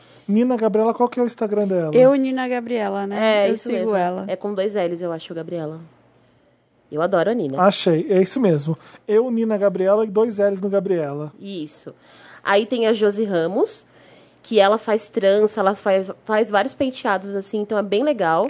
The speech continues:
Speaker 1: Josi com I ou com Y?
Speaker 3: Com Y.
Speaker 1: Josi Ramos.
Speaker 3: E ela tem um cabelo tipo quatro, né, que é o conhecido black.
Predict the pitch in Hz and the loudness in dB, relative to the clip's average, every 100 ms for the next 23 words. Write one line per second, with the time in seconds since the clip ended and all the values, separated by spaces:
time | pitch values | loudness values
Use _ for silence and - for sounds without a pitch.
0 | - 170 180 180 - 190 240 240 170 - | 0 4 4 2 4 4 4 2 2 0
1 | 160 151 196 151 - 151 156 _ _ _ | -6 -2 -2 -4 -8 -10 -10 _ _ _
2 | _ _ _ _ _ _ 165 143 151 160 | _ _ _ _ _ _ -14 -10 -8 -8
3 | 160 160 165 160 170 151 151 147 147 151 | -8 -8 -4 -4 -4 -6 -6 -6 -4 -6
4 | 151 - - - - - 214 190 202 233 | -10 -16 -20 -20 -20 -12 2 2 4 2
5 | 233 214 202 226 - 247 - 214 180 254 | 0 0 0 -2 -4 -6 -2 2 2 2
6 | 392 480 262 214 - 202 180 175 175 175 | 2 2 2 0 2 2 2 0 -2 -4
7 | 170 - 180 170 160 180 - 370 | -4 -6 -4 -2 0 0 -2 -4